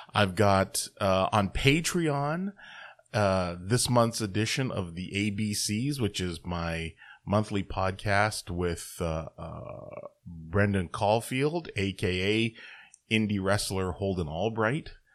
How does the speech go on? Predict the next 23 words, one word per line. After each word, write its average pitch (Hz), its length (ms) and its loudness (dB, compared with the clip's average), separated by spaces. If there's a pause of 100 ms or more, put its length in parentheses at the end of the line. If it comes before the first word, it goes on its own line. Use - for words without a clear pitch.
(280)
That'll 101 260 2
get 98 200 0
posted 98 420 0
in 113 100 0
both 90 260 0
audio 82 380 -2
and 76 120 -6
video 78 320 -6
form. 120 480 -4 (760)
And 123 600 0
then 135 760 2
at 107 160 -2
five 127 840 -4
P 113 260 0
M 135 440 2 (180)
today, 90 720 -2 (440)
I 104 240 2
am, 101 460 2
uh, 92 440 0
I'm 98 240 2
recording 117 500 0
another 113 360 0
podcast, 85 1080 -8